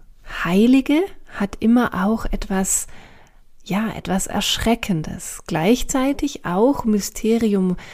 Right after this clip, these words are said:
fascinans, auch etwas, ja, Anziehendes. Er meinte,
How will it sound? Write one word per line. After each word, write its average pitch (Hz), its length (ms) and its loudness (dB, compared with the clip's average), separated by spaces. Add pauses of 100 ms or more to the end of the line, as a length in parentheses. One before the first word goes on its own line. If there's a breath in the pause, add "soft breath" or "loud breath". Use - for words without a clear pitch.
(120 loud breath)
fascinans, 220 1120 -4
auch 196 200 -4
etwas, - 520 -6 (480 loud breath)
ja, 226 260 -2
Anziehendes. 180 1200 2 (640)
Er 165 100 -4
meinte, 247 540 2